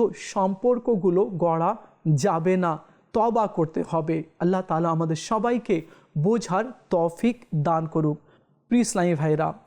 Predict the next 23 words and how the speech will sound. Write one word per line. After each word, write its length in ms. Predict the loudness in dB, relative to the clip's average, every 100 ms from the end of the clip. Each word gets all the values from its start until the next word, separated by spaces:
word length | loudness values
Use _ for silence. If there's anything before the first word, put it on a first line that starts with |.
| -2
আল্লাহ 240 | 2 2 2
তাআলা 280 | 0 0
পবিত্র 460 | 0 -2 -2 -2 -4
কোরআনের 460 | 0 0 2 2 0
মধ্যে 380 | 0 0 0 0
ইরশাদ 460 | -2 0 -2 -2 0
করেছেন, 640 | 2 2 0 0 0 -4 -14 -20 -10 -2
"ওয়ালা 240 | 0 0
সাউফা 680 | 0 2 2 2 0 0 0
ইউতিকা 920 | 2 0 0 -6 0 2 2 2 0 0 -2
রাব্বুকা 840 | 0 2 2 2 2 2 -2 -2 -4
ফাতারদা।" 720 | -4 -2 -2 -2 0 2 0 -2 -12 _ _ -2
আল্লাহ 220 | 0 0
তাআলা 200 | 0 0
ইরশাদ 520 | 2 0 0 0 -2
করেন, 360 | -2 0 0 -2 -8 _ _ _
"আর 160 | -2 2
নিশ্চয়ই 640 | 2 2 0 0 2 0 -4 -2
অতি 260 | -2 0 -2
শীঘ্রই 680 | 0 0 2 2 2 0 -4 _ -2
তোমার 260 | 0 0
প্রতিপালক 600 | 0 -2 -2 -2 0 0
তোমাকে 580 | -2 0 0 0 0 -2